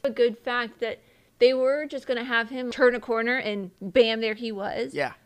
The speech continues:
Speaker 1: But they instead, to build up the suspense, kind of Jaws-esque, I
Speaker 2: Mm-hmm,
Speaker 1: guess,
Speaker 2: mm-hmm.
Speaker 1: that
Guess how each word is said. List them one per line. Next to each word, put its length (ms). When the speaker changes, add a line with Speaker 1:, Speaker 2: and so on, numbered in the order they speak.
Speaker 1:
But 280
they 580
instead, 640
to 180
build 200
up 80
the 100
suspense, 460
kind 180
of 140
Jaws-esque, 720
I 40
Speaker 2:
Mm-hmm, 80
Speaker 1:
guess, 200
Speaker 2:
mm-hmm. 240
Speaker 1:
that 300